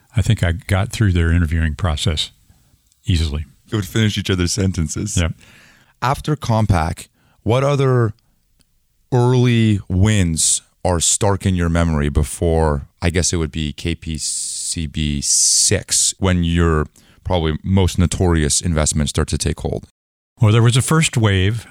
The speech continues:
Speaker 1: I talked about these tsunamis of
Speaker 2: Mm-hmm.
Speaker 1: microprocessor-related investments
Speaker 2: Mm-hmm.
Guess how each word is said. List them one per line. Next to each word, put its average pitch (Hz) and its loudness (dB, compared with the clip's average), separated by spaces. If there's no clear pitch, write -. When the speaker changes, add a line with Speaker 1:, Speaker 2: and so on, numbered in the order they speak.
Speaker 1:
I 95 2
talked - 0
about 90 0
these 87 0
tsunamis 82 2
of 87 4
Speaker 2:
Mm-hmm. 98 0
Speaker 1:
microprocessor-related 82 0
investments 76 -4
Speaker 2:
Mm-hmm. 85 -2